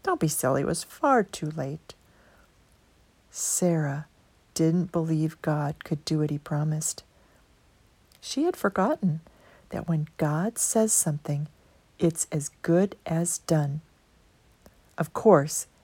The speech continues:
it was as easy for God to give her a baby son as it was for him to make all the stars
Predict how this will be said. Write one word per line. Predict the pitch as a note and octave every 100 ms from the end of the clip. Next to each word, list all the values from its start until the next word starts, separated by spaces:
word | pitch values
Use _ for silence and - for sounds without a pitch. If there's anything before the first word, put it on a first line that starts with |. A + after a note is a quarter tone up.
| _ -
it | E3+
was | D#3+ D3+
as | D#3 D3 -
easy | F#3 G3 G#3+ C4
for | C#4 A3
God | F#3+ E3 E3 E3
to | E3+
give | F3 E3
her | - F3
a | E3+
baby | - F3 F3 F3
son | - - D4+ B3+ E3+ E3 - - -
as | F3 E3
it | -
was | E3 E3 E3
for | - E3+
him | - B3+ G#3+ D#3 - - - _
to | - D#3+
make | D3+ F3+ D#3+ D3 - - _ -
all | E3+ D3+ D3 D3
the | -
stars | - - E3+ D3+ C#3 D3+ -